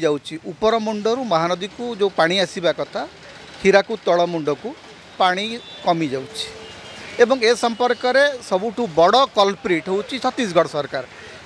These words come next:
କାରଣ ଉପର ମୁଣ୍ଡରେ, ମହାନଦୀର ଉପର ମୁଣ୍ଡରେ ଯେଉଁ ଦୁଇଟା ବଡ଼ ନଦୀ, contributory ନଦୀ, ଶିବନାଥ ଏବଂ ହଂସଦେଓ, ଦୁଇଟା ନଦୀ ଉପରେ ଶତାଧିକ ବନ୍ଧ, ଦୁଇଟା ଛୋଟ ନଦୀ ଉପରେ ଯେତେବେଳେ ଶତାଧିକ ବନ୍ଧ ନିର୍ମାଣ କରାଯିବ,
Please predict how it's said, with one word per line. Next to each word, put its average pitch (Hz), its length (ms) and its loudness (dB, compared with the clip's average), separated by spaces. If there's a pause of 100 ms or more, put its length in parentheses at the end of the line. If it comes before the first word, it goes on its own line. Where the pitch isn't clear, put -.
(100)
କାରଣ 226 160 6 (260)
ଉପର 226 220 4 (120)
ମୁଣ୍ଡରେ, 180 300 0
ମହାନଦୀର 185 480 0
ଉପର 240 260 0
ମୁଣ୍ଡରେ 214 280 -2
ଯେଉଁ 214 180 4
ଦୁଇଟା 233 260 4 (120)
ବଡ଼ 180 160 6 (140)
ନଦୀ, 139 260 -4 (320)
contributory 185 680 0
ନଦୀ, 143 180 -2 (600)
ଶିବନାଥ 214 640 4
ଏବଂ 214 160 -2 (140)
ହଂସଦେଓ, 170 400 4 (680)
ଦୁଇଟା 285 380 4 (160)
ନଦୀ 175 220 -4 (120)
ଉପରେ 220 280 0 (200)
ଶତାଧିକ 262 580 2 (160)
ବନ୍ଧ, 143 200 -6 (1120)
ଦୁଇଟା 262 320 4 (140)
ଛୋଟ 170 240 -6 (140)
ନଦୀ 214 280 -4
ଉପରେ 175 240 -4
ଯେତେବେଳେ 214 320 -4
ଶତାଧିକ 214 420 0 (140)
ବନ୍ଧ 160 200 -2 (200)
ନିର୍ମାଣ 160 260 -4 (120)
କରାଯିବ, 147 340 -2